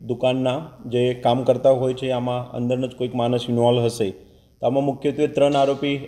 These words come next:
આપણે પકડી પાડેલ છે. અ, સમગ્ર જે મુદ્દામાલ છે, એ પણ પકડી પાડેલ છે. આમાં મુખ્ય જે આરોપી દુકાનમાં જે કામ કરતા હતા, મોહમ્મદ સાહિલ અબ્બાસ પઠાણ, એ વ્યક્તિએ, અ, કોઈ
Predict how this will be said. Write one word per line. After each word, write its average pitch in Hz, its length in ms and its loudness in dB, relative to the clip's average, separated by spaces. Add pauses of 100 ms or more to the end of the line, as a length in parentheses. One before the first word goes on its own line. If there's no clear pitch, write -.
આપણે 127 200 -4
પકડી 135 320 -6
પાડેલ 131 340 2
છે. 135 400 -12
અ, 120 160 -4
સમગ્ર 127 400 -2
જે 127 100 -2
મુદ્દામાલ 127 540 2
છે, 113 240 -8 (420)
એ 135 120 0
પણ 143 400 2
પકડી 139 320 -2
પાડેલ 127 340 2
છે. 139 200 -6 (360)
આમાં 139 240 2
મુખ્ય 147 500 4
જે 131 260 0
આરોપી 143 460 4
દુકાનમાં 135 640 0
જે 139 100 -2
કામ 135 280 4
કરતા 131 380 4
હતા, 127 380 2 (160)
મોહમ્મદ 127 340 2
સાહિલ 135 360 0
અબ્બાસ 127 440 0
પઠાણ, 123 380 2 (640)
એ 131 140 -2
વ્યક્તિએ, 139 720 0 (300)
અ, 120 100 2
કોઈ 135 440 0